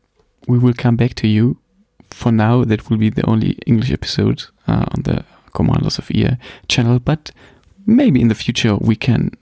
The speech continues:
uh, expand our team or expand the, the channel, or not, uh, not the channel, expand the podcast and bring you more of this kind of content. So, any last words?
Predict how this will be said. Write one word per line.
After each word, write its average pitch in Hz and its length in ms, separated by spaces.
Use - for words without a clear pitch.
uh, - 60
expand - 800
our 87 180
team 113 420
or - 220
expand - 520
the, - 220
the - 120
channel, - 460
or 147 180
not, - 220
uh, - 60
not - 220
the - 80
channel, - 320
expand - 340
the - 60
podcast - 500
and - 260
bring 127 160
you 117 220
more 113 340
of - 160
this - 220
kind - 200
of - 140
content. - 560
So, 120 480
any 131 180
last 120 320
words? 117 460